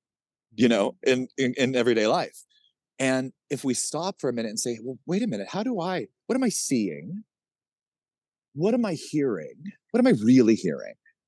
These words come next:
You know, not what am I reading into, not what am I assuming, but what am I actually experiencing?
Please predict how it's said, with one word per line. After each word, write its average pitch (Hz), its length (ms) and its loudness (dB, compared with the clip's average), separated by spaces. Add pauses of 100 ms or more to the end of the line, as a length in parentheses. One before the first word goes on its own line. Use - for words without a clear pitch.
(140)
You 87 120 -6
know, 92 300 -4
not 135 240 -2
what 208 160 2
am 214 80 4
I 202 60 6
reading 123 300 8
into, 127 380 2 (600)
not 147 160 2
what 160 100 4
am 135 100 0
I 95 280 0 (880)
assuming, 120 580 0
but - 140 0
what 233 180 2
am 254 100 -2
I 135 160 2
actually 131 460 -2
experiencing? - 680 -6